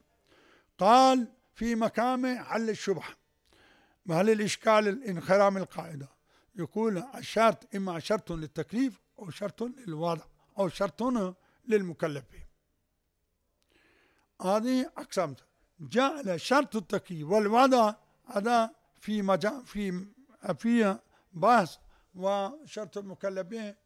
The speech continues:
في بحث مستقل. أما في الأول يقول ما هو متأخر هو وجود الخارج للشرط، وما هو شرط هو وجود اللحاظ. لحاظ، بل الرضا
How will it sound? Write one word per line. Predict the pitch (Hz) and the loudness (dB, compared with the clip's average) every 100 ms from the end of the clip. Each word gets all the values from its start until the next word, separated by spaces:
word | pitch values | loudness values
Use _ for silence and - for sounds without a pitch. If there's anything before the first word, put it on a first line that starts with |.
| _ _ | _ _
في | - 196 | -10 -8
بحث | 247 262 156 123 | -8 -10 -12 -12
مستقل. | - 180 - 170 - _ _ _ _ _ _ _ _ _ _ _ - | -12 -12 -10 -10 -12 _ _ _ _ _ _ _ _ _ _ _ -10
أما | 226 254 294 277 | -6 -2 -2 -2
في | 277 | -4
الأول | 294 262 262 233 202 - _ _ | -2 0 2 2 0 -6 _ _
يقول | 190 165 254 277 214 | -12 -8 -4 -2 -2
ما | 170 185 190 190 185 | -4 -4 -2 -2 -4
هو | 170 127 202 196 190 | -6 -4 0 0 0
متأخر | 185 175 202 202 - - 247 269 | -2 -6 -6 -6 -10 -6 -4 -4
هو | 190 202 202 | -4 -2 -2
وجود | 185 160 220 208 | -2 -4 -6 0
الخارج | 226 - 233 302 220 | -2 0 -2 -2 -2
للشرط، | 220 190 - 180 139 _ _ _ - - | -2 -2 -2 -2 -4 _ _ _ -20 -8
وما | 170 202 190 | 0 2 2
هو | 196 175 170 196 190 | 2 2 0 -2 -4
شرط | - 180 185 - 226 294 285 233 _ _ | -4 -4 -4 -4 -2 0 -2 -4 _ _
هو | 196 196 165 | -4 -4 -4
وجود | 160 143 262 254 339 - | -6 -6 -6 -6 -10 -10
اللحاظ. | 214 185 135 156 143 139 147 _ _ _ _ _ _ _ _ _ _ | -2 -2 0 -2 -4 -8 -14 _ _ _ _ _ _ _ _ _ _
لحاظ، | 170 180 151 151 262 285 - 170 139 _ _ _ _ _ _ _ - | -6 -4 -2 6 8 8 4 -6 -8 _ _ _ _ _ _ _ -4
بل | 190 214 | -2 0
الرضا | 208 202 294 208 185 202 190 208 202 151 | -2 -4 -6 -6 -4 -4 -2 -2 -2 -6